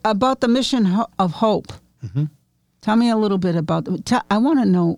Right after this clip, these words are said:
Speaker 1: more about that. Well, I, it's obvious, um, there was a time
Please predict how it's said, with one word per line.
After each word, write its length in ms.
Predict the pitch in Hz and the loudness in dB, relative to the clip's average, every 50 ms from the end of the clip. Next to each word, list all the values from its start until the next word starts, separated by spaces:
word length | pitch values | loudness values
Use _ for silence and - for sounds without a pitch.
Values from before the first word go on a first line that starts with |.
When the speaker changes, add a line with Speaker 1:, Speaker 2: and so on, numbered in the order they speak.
| - _ | -6 _
Speaker 1:
more 500 | - 190 185 190 190 196 196 190 185 185 | -8 -6 -4 -4 -2 0 0 2 2 2
about 360 | 180 160 170 160 151 151 151 - | 0 2 0 0 0 -2 -2 -2
that. 300 | 156 151 151 143 - - - - - - - - - - | -2 -2 -2 -4 -6 -10 -16 -20 -20 -20 -20 -20 -12 -6
Well, 160 | - 208 - - - - - - | -4 -4 -4 -2 -4 -6 -6 -4
I, 100 | 180 - - - - - _ _ _ _ - | -6 -8 -8 -12 -20 -20 _ _ _ _ 0
it's 200 | 214 226 190 - | 0 0 2 2
obvious, 840 | 240 240 269 294 277 285 254 214 190 170 170 165 - - - - - _ _ _ _ - | 2 2 2 2 2 2 2 2 2 2 0 0 -2 -6 -8 -10 -12 _ _ _ _ -4
um, 460 | 190 185 180 175 170 165 170 - - - _ _ _ _ _ _ _ _ _ _ _ - - - _ _ _ _ _ - | -2 0 2 2 2 2 0 0 -2 -6 _ _ _ _ _ _ _ _ _ _ _ -20 -20 -20 _ _ _ _ _ -14
there 240 | 202 196 220 208 202 | -6 -2 0 0 2
was 220 | 196 202 190 170 | 2 0 0 0
a 60 | 196 180 | -2 -4
time 520 | - - - 220 214 220 220 214 208 - | -4 -2 0 0 2 2 2 2 0 0